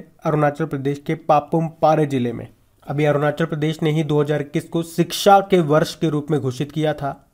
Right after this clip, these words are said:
और इन्होंने ही आत्मनिर्भर कृषि योजना और आत्मनिर्भर बागवानी योजना शुरू की थी। अभी अरुणाचल प्रदेश के राज्य तितली बनी है केसर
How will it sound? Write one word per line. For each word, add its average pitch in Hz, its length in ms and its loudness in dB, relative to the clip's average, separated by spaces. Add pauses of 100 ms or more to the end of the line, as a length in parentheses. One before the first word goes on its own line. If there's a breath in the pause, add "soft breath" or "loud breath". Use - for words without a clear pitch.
(160)
और 127 360 0
इन्होंने 165 840 0
ही 170 180 2
आत्मनिर्भर 151 840 -2
कृषि 147 540 -6
योजना 143 460 -6 (140)
और 151 140 -4
आत्मनिर्भर 147 540 -2
बागवानी 139 580 -4
योजना 135 440 -4
शुरू 143 240 -8
की 143 180 -6
थी। 143 340 -10 (560 soft breath)
अभी 147 220 2 (320)
अरुणाचल 165 400 0
प्रदेश 156 280 -4
के 170 140 -4
राज्य 151 300 -2
तितली 156 340 -4
बनी 151 260 -2
है 151 160 -6
केसर 156 560 -4